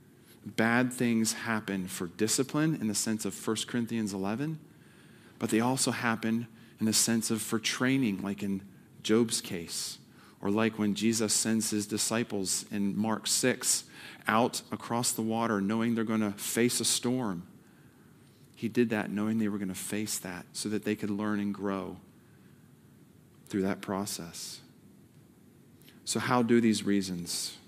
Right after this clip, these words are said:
how do these reasons actually help us face evil and suffering? In suffering, God has a purpose in it. And you can see that by how he constantly does not allow evil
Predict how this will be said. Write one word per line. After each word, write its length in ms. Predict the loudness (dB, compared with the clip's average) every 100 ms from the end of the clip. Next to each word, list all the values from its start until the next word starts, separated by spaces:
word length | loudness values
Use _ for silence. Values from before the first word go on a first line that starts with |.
| 0
how 140 | 4
do 80 | 8
these 200 | 8 8
reasons 380 | 6 6 6 6
actually 440 | 4 4 2 0
help 280 | 2 -2 0
us 180 | 0 0
face 540 | 2 2 2 0 -2 0
evil 420 | 0 2 0 -2 -10 -18 -18 -6
and 160 | -2 0
suffering? 560 | 0 -2 -4 -6 -8 -12 -20 -20 -20 -20 -20 -20 -20 -20 -16 -14 4
In 120 | 6 8
suffering, 520 | 8 6 6 4 6
God 300 | 6 6 4
has 240 | 2 2
a 60 | 0
purpose 500 | -2 -2 0 0 -2
in 100 | -6
it. 120 | -8 -16 -20 -20 -20 -20 -20 -20 -2 4
And 100 | 4
you 80 | 4
can 160 | 4
see 240 | 4 4 4
that 240 | 4 4
by 220 | 2 2
how 360 | 2 4 4 4
he 260 | 0 -2 -2
constantly 880 | -4 -2 0 0 0 0 2 0
does 280 | 2 0 2
not 340 | 2 2 -2 -2
allow 480 | 0 0 0 -2 -2
evil 440 | 2 2 2 -4